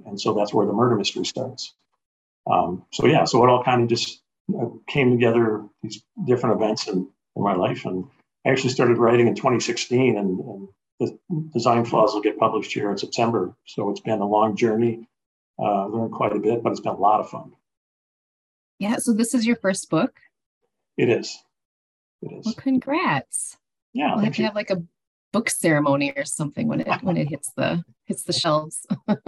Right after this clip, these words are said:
Speaker 1: hope to do that. <laughs>
Speaker 2: Yeah. So how does your newfound knowledge about your birth father change your view on adoption?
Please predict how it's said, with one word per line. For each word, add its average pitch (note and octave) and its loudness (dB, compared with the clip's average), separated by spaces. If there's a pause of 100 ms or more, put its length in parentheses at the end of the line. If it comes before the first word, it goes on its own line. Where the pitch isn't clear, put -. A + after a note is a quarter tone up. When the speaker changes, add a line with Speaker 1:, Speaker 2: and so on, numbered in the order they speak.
(240)
Speaker 1:
hope - -6
to A#2+ -4
do C3+ 0
that. - -6
<laughs> - -20
Speaker 2:
Yeah. C#4+ -2 (920)
So B3 2
how B3+ 2
does D#4 2
your C#4+ 4
newfound A#3 2
knowledge E3+ -2
about D#3 -4
your C#3+ -2
birth D3+ -6
father C#3+ -2
change D3+ -2
your D3+ -4
view C#3 0
on D3 -6
adoption? - -6